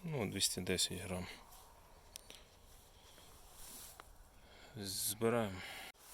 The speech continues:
Е, Джона Голд де Коста і Royal Red Delicious. Е, це Royal Red Delicious. Шість штучок і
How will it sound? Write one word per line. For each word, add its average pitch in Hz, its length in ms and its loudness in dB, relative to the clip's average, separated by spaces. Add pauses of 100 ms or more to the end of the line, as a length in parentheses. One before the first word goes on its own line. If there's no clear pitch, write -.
(460)
Е, 95 640 4
Джона 107 320 6
Голд 110 300 8
де 107 120 6
Коста 131 640 6 (760)
і 107 420 8 (1700)
Royal 117 420 10 (600)
Red 113 440 6
Delicious. 107 840 10 (1300)
Е, 92 600 6 (1300)
це 110 200 10
Royal 110 340 12
Red 110 240 12
Delicious. 123 680 10 (680)
Шість - 380 8
штучок - 560 8
і 104 180 8